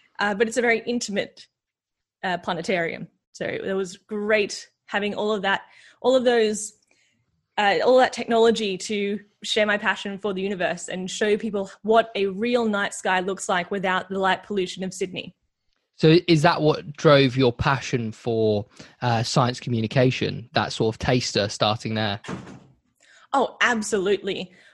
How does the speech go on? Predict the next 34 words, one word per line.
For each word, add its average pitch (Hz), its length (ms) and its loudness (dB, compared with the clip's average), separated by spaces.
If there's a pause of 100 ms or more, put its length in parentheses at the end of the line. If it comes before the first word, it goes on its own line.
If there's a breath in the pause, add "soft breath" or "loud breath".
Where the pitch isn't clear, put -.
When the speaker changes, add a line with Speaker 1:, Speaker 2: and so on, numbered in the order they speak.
Speaker 1:
Once 254 240 0
I 285 60 2
started 247 280 -2
sharing 226 260 -2
my 233 100 0
passion 220 340 -6
for 208 300 -4
astronomy 208 520 -2
through 202 240 0
that 196 200 0
job, 196 380 0
I 196 220 0
just 196 180 -6
fell 214 140 0
in 208 100 -2
love 196 200 -4
with 190 140 -4
sharing 196 360 -2
it - 120 -6
more 190 280 0
and 190 100 -2
more 202 320 -2 (120)
to 190 180 -4
more 208 220 0
people 214 440 -6
around 185 460 -2 (400 soft breath)
Sydney, 311 360 -2
more 254 180 2
people 208 280 -2
around 180 180 -2
the 180 80 -4
world. 277 500 2 (100)
I 165 120 -4
joined 196 500 -4